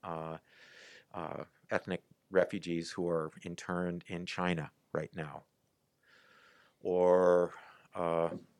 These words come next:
non-humans, right? Organisms that are on the brink of extinction,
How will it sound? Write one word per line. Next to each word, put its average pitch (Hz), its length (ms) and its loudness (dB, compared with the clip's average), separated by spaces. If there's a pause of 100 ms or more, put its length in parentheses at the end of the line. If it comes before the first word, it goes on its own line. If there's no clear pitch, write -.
(1200)
non-humans, 104 760 0 (260)
right? 101 120 -6
Organisms 98 600 2
that 87 160 6
are 87 140 4
on 85 100 0
the 87 60 -6
brink 92 220 -6
of - 80 -8
extinction, - 580 -10